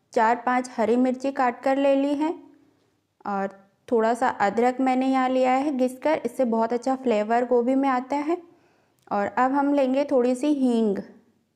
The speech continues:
हींग से भी एक अच्छा फ्लेवर आता है गोभी में, पकोड़ों में।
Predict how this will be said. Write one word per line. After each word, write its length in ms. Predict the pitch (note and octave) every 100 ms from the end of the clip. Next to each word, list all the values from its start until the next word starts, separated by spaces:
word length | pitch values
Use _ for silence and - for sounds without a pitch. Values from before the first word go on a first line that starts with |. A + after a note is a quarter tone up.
| _ _
हींग 200 | A3+ A#3+ B3
से 200 | C4+ C4
भी 200 | D4 D4+
एक 220 | D4+ -
अच्छा 340 | A3+ A3+ - C#4
फ्लेवर 460 | C#4 B3 A3+ A#3+ B3
आता 280 | A3+ A#3+
है 120 | A#3+ A#3+
गोभी 300 | A#3+ A#3 B3+
में, 260 | D4 D#4+ - - _ _ _ _ _ _ _
पकोड़ों 460 | A3+ A3+ A#3 A#3+ B3+
में। 220 | C#4